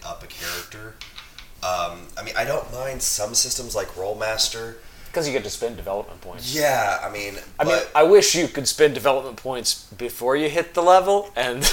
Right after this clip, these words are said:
Speaker 2: <laughs>
Speaker 1: Yeah.
Speaker 2: but <laughs> at least you get to spend development points. <laughs>
Speaker 1: But I mean, I, I, I like systems where I feel like the character grows, and I, a lot of the leveling systems that are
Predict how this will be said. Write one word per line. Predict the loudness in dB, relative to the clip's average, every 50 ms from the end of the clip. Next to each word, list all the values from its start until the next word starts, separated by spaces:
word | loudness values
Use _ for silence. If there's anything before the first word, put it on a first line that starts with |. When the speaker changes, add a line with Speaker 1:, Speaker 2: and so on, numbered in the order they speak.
| 2 0 -4 -6
Speaker 2:
<laughs> |
Speaker 1:
Yeah. | -8 -10 -6 -2 0 2 2 2 4 8
Speaker 2:
but | 12 12 12 12 12 12 10 8 8 6 0 -4 -8 -8 -8 -8 -10 -6 -4
<laughs> | -4 -4 -4 -4 -4
at | -2 -2 0 4 8
least | 8 8 8 8 6
you | 4 0
get | -2 -2
to | -2 -2
spend | -4 -2 -2 -4 -4
development | -2 -2 -2 -2 -2 -2 -6 -10 -14
points. | -12 -12 -10 -6 -6 -4 -2 -2 0 0 0 0 0 -2 -4 -6 -8
<laughs> | -8 -10 -14 -12 -4 0 0 0 0 -2 -6 -8 -12 -6 -2
Speaker 1:
But | 0 0 0
I |
mean, | 0 -2
I, | -2 -2 0
I, | 0 0 2 2 2 0
I | 0 0
like | -2 -2 -2 -2 0
systems | 0 0 2 2 2 2 0 -2 -4
where | -2 -2
I | -2
feel | -2 -4 -6 -4 -2 -2 -2 -2 -2 -4 -6 -8 -8
like | -8 -8 -8 -8
the | -10
character | -10 -8 -8 -8 -8 -10 -14
grows, | -14 -12 -10 -8 -6 -6 -6 -6 -6 -8 -6 -6 -6 -6 -6 -8
and | -10 -10 -8 -8
I, | -8 -8 -8 -8 -8 -8 -8
a | -6
lot | -4 -2 -2 -2
of | -2 -2
the | -4
leveling | -6 -4 -4 -4 -4 -4 -8 -8 -8 -10 -8 -6
systems | -4 -2 -2 -2 -4 -6 -8 -8 -10 -10 -8 -8 -6 -8
that | -8
are | -10 -12 -12 -10